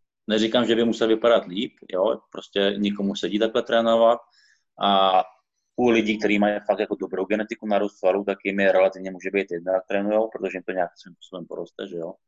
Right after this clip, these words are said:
To je flex loose, může si házet činkama, jak chce na biceps, ale ten biceps vždycky bude mít daleko lepší než,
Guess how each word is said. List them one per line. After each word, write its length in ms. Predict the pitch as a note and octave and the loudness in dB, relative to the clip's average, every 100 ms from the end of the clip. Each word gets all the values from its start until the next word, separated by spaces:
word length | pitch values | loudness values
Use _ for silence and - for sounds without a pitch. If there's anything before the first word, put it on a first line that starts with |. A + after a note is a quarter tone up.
| _ _ _ _ | _ _ _ _
To 80 | F#2 | -8
je 40 | |
flex 320 | - F#2 - | -6 -8 -8
loose, 240 | F#2+ F2+ G2+ | -14 -12 -14
může 200 | F2+ F2+ | -12 -10
si 120 | G#2 | -6
házet 280 | F2+ F2+ F2 | -4 -6 -10
činkama, 360 | F2 F#2+ F#2+ | -12 -8 -6
jak 100 | F2+ | -6
chce 120 | - | -8
na 120 | F2+ F2+ | -10 -8
biceps, 360 | F2+ - F#2 | -8 -8 -6
ale 120 | F2+ | -6
ten 140 | F2+ F#2 | -6 -8
biceps 280 | F2 - F2 | -8 -8 -10
vždycky 280 | F2 - | -14 -14
bude 180 | F#2 F#2+ | -8 -8
mít 140 | F#2 F#2 _ - - _ | -8 -14 _ -20 -20 _
daleko 320 | F#2 F#2+ F#2+ | -2 -2 0
lepší 360 | G2 F#2+ - G2 | -2 -2 -2 -2
než, 300 | F#2+ F#2 - | -2 -4 -4